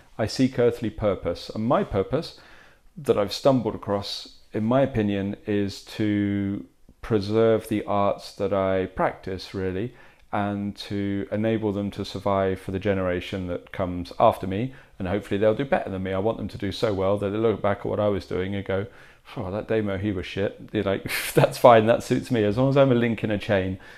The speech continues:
and the arts are surviving and improving, then that's my earthly purpose. That's what I want to do. And the more I pursue that purpose, that leads me to then need to study more and train more and learn more and then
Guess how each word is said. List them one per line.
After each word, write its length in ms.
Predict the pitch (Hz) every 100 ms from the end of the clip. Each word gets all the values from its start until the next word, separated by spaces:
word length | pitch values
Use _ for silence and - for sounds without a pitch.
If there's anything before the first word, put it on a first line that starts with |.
| -
and 120 | - 107
the 60 |
arts 280 | 104 - -
are 60 | -
surviving 500 | 104 101 101 98 98
and 80 |
improving, 600 | 101 98 175 175 90 - - - - - - -
then 460 | 104 101 104 104
that's 360 | 117 - - -
my 280 | 104 104 -
earthly 300 | 185 135 -
purpose. 480 | - 92 82 - -
That's 200 | - -
what 100 | 113
I 40 |
want 220 | 101 107 -
to 80 |
do. 240 | 131 151 101
And 80 | 101
the 60 |
more 200 | 127 135
I 60 | 123
pursue 420 | - - - 120
that 220 | 107 -
purpose, 600 | - 98 - 123 - - - - -
that 200 | 113 -
leads 360 | 110 107 - 104
me 220 | 101 101
to 180 | - 101
then 280 | 98 98 101
need 180 | 101
to 100 | -
study 300 | 95 117 101
more 220 | 101 98 92
and 80 |
train 220 | 90 101 95
more 200 | 92 92
and 80 |
learn 220 | 104 113 95
more 300 | 92 110 104
and 140 | 98
then 160 | 101